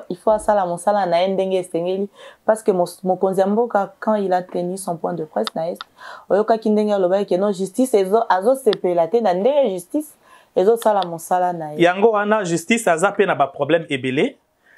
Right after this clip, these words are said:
Speaker 2: Depuis ces mois ici, on a décidé même qu'on puisse augmenter les avoirs, plutôt les revenus de, de magistrats. C'est dans le sens que mokonzi ya mboka alingi, to bandela na ebandeli.
Speaker 1: Mm.
Speaker 2: Sans justice,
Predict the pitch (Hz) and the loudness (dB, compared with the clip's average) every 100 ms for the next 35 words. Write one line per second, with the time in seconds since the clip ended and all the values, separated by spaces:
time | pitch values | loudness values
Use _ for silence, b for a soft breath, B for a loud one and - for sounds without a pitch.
0 | b 139 151 151 208 185 131 151 143 180 | b 0 0 2 0 0 0 0 2 2
1 | 151 - 156 156 139 147 151 165 156 151 | 0 0 0 2 -2 0 0 0 0 0
2 | 131 175 156 135 131 127 180 170 113 135 | 0 0 0 0 -2 0 0 -2 -2 -4
3 | 127 135 123 156 135 131 143 143 135 131 | 0 2 2 0 -2 -4 0 2 2 0
4 | 127 135 156 131 127 120 113 107 117 131 | -2 -2 -2 0 0 0 -2 -6 -2 0
5 | 127 123 127 - 165 240 B B B - | 2 0 -2 2 0 0 B B B 0
6 | 180 165 170 160 165 240 226 156 160 196 | 2 4 2 2 2 0 0 0 0 0
7 | 156 151 160 151 156 156 208 180 147 135 | -2 0 0 2 -2 0 0 2 -2 -2
8 | 139 139 214 269 _ _ _ _ _ _ | -4 0 -2 -2 _ _ _ _ _ _
9 | _ 226 240 180 175 160 156 151 151 147 | _ 2 4 2 2 2 2 2 0 0
10 | 139 135 - 151 143 143 135 127 113 - | -4 -6 -2 0 2 0 -2 -2 -6 -16
11 | 170 175 202 _ _ _ _ - - 214 | -18 -16 -18 _ _ _ _ 0 2 2
12 | 160 143 - 180 185 - | 0 -2 -2 -2 -2 -6